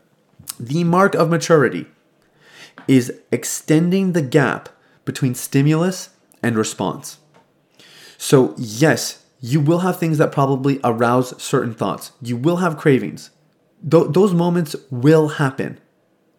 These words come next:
okay? That's okay. What we wanna do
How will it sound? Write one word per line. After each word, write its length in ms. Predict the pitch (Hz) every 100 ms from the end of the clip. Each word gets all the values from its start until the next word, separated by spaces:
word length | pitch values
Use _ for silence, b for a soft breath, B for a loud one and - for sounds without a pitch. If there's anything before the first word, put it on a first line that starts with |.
| 120
okay? 400 | 113 139 147 - _ _ _ _ _ _ _ _ -
That's 180 | 143 135
okay. 400 | 151 156 98 - _ b b b b
What 200 | - -
we 180 | 143 185
wanna 220 | 208 214
do 340 | 170 175 143